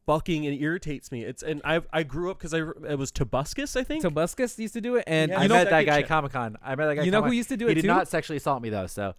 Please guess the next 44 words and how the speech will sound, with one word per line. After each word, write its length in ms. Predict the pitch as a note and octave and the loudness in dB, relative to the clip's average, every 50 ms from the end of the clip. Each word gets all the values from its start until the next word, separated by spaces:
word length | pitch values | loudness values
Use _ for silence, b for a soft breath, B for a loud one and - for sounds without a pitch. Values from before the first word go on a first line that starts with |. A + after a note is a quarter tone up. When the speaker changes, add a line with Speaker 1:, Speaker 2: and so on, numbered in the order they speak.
| _ - - - | _ -16 -14 -10
Speaker 2:
<laughs> 260 | - - D#4 C4+ - | -8 -6 -4 0 4
You 80 | F#3 F#3 | 6 8
know 100 | G3 G3 | 8 8
who 80 | G#3 | 8
used 200 | A#3 A#3 A3+ - | 8 6 4 2
to 80 | - A3+ | 2 4
do 160 | F3 F#3 F#3+ | 6 6 6
it 80 | G#3+ G3+ | 8 8
a 40 | F#3+ | 8
lot? 280 | D#3 F3 G3+ A3+ C4+ - | 8 10 10 8 8 6
<laughs> 60 | - - - - - - - - - - - A4+ G#4+ D#5+ C5 C5 - D5 - D#5 C5+ - - - _ _ _ _ _ _ _ B B B C#4+ E4 E4+ D#4+ D#4+ D4+ C4+ - - | 4 2 0 0 0 -2 -4 -8 -4 0 2 2 2 4 4 4 4 4 2 -2 0 -2 -2 -8 _ _ _ _ _ _ _ B B B -8 -8 -10 -12 -12 -14 -12 -6 0
Uh, 200 | - D3+ D3+ D#3 | 2 4 4 4
Kill 220 | - - B3 A#3 | 4 4 4 4
Anonymous. 680 | A3+ A3+ A#3 C4+ C4+ A#3+ E3+ B2+ A2 G2+ - - - - _ _ _ _ _ _ _ _ _ _ _ _ _ _ - - | 4 2 2 2 2 2 2 0 0 -2 -6 -10 -18 -20 _ _ _ _ _ _ _ _ _ _ _ _ _ _ -8 -2
He 60 | F3+ G3+ | -2 -2
used 120 | A3+ - | 0 -2
to 60 | C4+ | -2
do 140 | G3+ F3+ A3 | 0 2 2
it 100 | A3 E3+ | 2 4
back 200 | F#3 G3 G3 F#3+ | 2 0 0 2
when 100 | G#3+ G3+ | 2 2
he 100 | G3+ G#3 | 2 2
was 140 | G#3+ G#3 F#3+ | 2 2 4
Speaker 1:
Speaking 160 | G#3 G3 E3+ | 4 2 2
Speaker 2:
on, 40 | D3+ C3 | 0 2
Speaker 1:
of 40 | C3 | 2
Speaker 2:
uh, 140 | D#3 C#3 B2+ | 2 2 2
on 60 | A2+ | 2
Speaker 1:
nobody 320 | A#2 A#2+ C#3+ C#3+ C3+ C3 B2+ | 2 4 4 4 4 2 2
I've 60 | A#2+ | 2
ever 180 | B2 A#2 A#2 | 2 0 0
heard 140 | A#2 B2 A#2 | -2 -2 -2
of. 160 | A2 A2 A#2 | -2 -2 -2
Speaker 3:
I 60 | C#3 D#3 | -2 -2
know 140 | C#3 B2 | 0 -2
who 80 | A2+ G#2+ | -2 -2
that 120 | G2+ F#2+ | -2 -2
Speaker 2:
Yeah, 100 | C#3+ C3+ | -2 -2
Speaker 3:
is, 60 | A#2+ C#3 | -2 -2
Speaker 2:
he 80 | F3 | -2
Speaker 3:
though. 60 | - | -2
Speaker 2:
knows. 220 | A#2+ G#2+ A2+ B2 B2+ | 0 0 -2 -2 -2
Speaker 3:
Yeah. 40 | B2 | -2
Speaker 2:
Uh, 240 | C3 B2 A#2+ B2 A#2+ | 0 0 0 0 -2